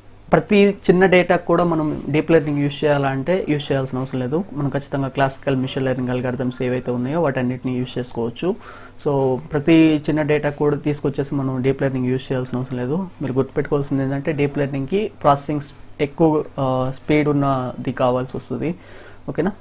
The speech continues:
So దాన్ని దృష్టిలో పెట్టుకొని, అలాగే డీప్ లెర్నింగ్ వచ్చేసి mainly focusing on, ఆ, object detection and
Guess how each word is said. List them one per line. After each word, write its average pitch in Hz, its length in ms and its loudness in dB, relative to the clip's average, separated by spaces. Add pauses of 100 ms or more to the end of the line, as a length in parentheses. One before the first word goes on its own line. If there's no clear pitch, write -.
(240)
So 131 120 0
దాన్ని 131 480 -2
దృష్టిలో 135 280 -2
పెట్టుకొని, 143 540 -2
అలాగే 151 340 2
డీప్ 151 280 -2
లెర్నింగ్ 160 260 2
వచ్చేసి 156 360 -6
mainly 160 520 0 (120)
focusing 151 500 -4
on, 147 420 -4 (380)
ఆ, 131 260 -6 (1300)
object 139 280 -2
detection 147 520 0 (320)
and 139 220 -2